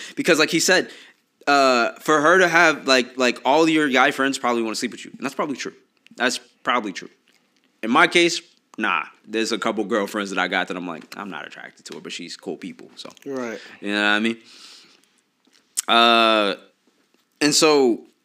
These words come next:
Speaker 1: I'm not, so, um, just by that, I can't excuse and say that every dude, but majority of the dudes that are in her friend zone want to fuck her.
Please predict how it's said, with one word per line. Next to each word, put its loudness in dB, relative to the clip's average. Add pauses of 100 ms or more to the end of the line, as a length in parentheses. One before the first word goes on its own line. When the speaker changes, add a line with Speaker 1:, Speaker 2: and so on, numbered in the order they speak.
Speaker 1:
I'm 6
not, 2
so, 4 (260)
um, 2
just 0
by 2
that, 6
I 4
can't 0
excuse -2
and -2
say 2
that 2
every -2
dude, -4
but 0
majority 2
of 4
the 4
dudes 4
that 4
are 4
in 0
her -2
friend 0
zone 0 (560)
want -2
to -2
fuck -4
her. -14